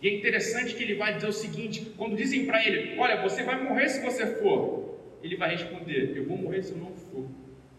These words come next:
porque o meu lugar é lá." Quando eu me deparo com esse tipo de história, a pergunta que eu me faço é o seguinte: o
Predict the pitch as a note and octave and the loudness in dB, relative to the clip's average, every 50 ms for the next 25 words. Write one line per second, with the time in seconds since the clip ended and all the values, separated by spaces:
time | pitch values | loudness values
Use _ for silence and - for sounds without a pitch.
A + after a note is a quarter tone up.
0 | - - - B2+ - - - B2+ - - - F3 F#3 G3+ G3 F3 - - - C3+ | -20 -16 -14 -14 -12 -10 -10 -10 -8 -8 -6 -4 -4 -2 -2 -2 -2 -2 -2 -4
1 | B2 A#2 A#2 - - - - G#2+ G#2 G2 F#2+ - - - - - - - - - | -6 -6 -8 -8 -10 -10 -10 -10 -10 -12 -12 -12 -14 -16 -18 -20 -20 -20 -20 -20
2 | - - - - - - - - - - - - - - - - - - - - | -20 -20 -20 -20 -20 -20 -20 -20 -20 -20 -20 -20 -20 -20 -20 -20 -20 -20 -20 -20
3 | - - - - - D5 D5 D5 D5+ - - - - - - - - - - - | -20 -20 -20 -20 -20 -20 -20 -20 -20 -20 -20 -20 -20 -20 -20 -20 -20 -20 -20 -20
4 | - - - - - F3 - A#3 A#3 A3+ - G3+ G3 - - G3+ A3 A3 G3 - | -20 -20 -20 -14 -10 -6 -2 -2 -2 0 2 2 2 2 2 0 0 0 -2 -2
5 | - F#3+ - G3 - F3+ F3+ - - D#3 D#3 - - - - - - D#3 D3+ D3 | -4 -6 -6 -6 -8 -8 -8 -10 -10 -10 -10 -10 -10 -10 -10 -12 -10 -8 -6 -4
6 | - - - D#3 D#3 D#3+ F#3+ G3 - F#3+ - F#3+ F3+ D#3+ D3+ - - - E3 E3+ | -4 -4 -4 -4 -4 -2 -2 -2 -4 -4 -4 -4 -4 -4 -4 -6 -6 -8 -8 -8
7 | - C#3+ E3+ F3+ - - E3 D#3 - A3 G#3 G3+ - - - - - - - - | -8 -8 -8 -10 -12 -12 -14 -14 -14 -14 -14 -14 -12 -12 -12 -14 -14 -16 -20 -20
8 | - - - - - - - - - E3+ E3+ | -20 -20 -20 -20 -20 -20 -20 -16 -12 -10 -10